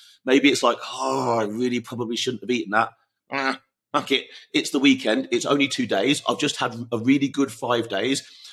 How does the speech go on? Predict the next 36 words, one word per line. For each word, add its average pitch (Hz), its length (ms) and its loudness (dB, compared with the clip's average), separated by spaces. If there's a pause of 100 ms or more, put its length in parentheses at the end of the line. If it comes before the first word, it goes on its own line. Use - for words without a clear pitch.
(140)
I'll, 131 280 4
I'll, - 320 4
I'll 127 160 6
just 127 140 -4
have 147 140 -2
the 156 60 2
weekend 160 360 0
to 139 80 -4
myself 123 380 2
and 113 100 -2
I'll 101 80 0
get - 220 -4
back - 180 -2
on 123 140 2
it 110 100 0
on 104 140 -2
Monday." 87 380 -2 (680)
That 165 240 2
is 117 180 2
so 143 400 6 (140)
many 135 360 4
people, 123 560 0
and 127 120 2
I've 123 160 2
seen 131 200 -2
that 127 120 0
happen 123 260 -6
to 113 80 -6
so 127 300 2
many 120 220 -4
people. 120 320 -8 (640)
Now, 143 220 2 (180)
see 160 220 2
what's 160 240 2
happened 156 340 -4
there? 82 200 -4